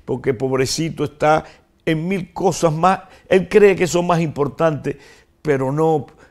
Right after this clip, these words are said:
Jesús lo dice bien claro, busca primeramente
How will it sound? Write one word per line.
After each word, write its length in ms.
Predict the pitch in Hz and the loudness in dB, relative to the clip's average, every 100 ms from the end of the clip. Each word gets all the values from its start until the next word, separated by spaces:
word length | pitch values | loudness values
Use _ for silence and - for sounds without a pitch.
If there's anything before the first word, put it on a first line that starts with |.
| _ - | _ -10
Jesús 440 | 123 - 143 131 | -8 -6 -4 -2
lo 120 | 139 | -2
dice 260 | 135 139 143 | -2 -4 -4
bien 220 | 127 127 | -4 -6
claro, 360 | 113 139 131 127 | -2 0 0 0
busca 380 | 147 143 139 117 | -4 -4 -6 -4
primeramente 800 | 131 139 135 139 175 175 180 | -6 -4 -4 -2 -4 -6 -10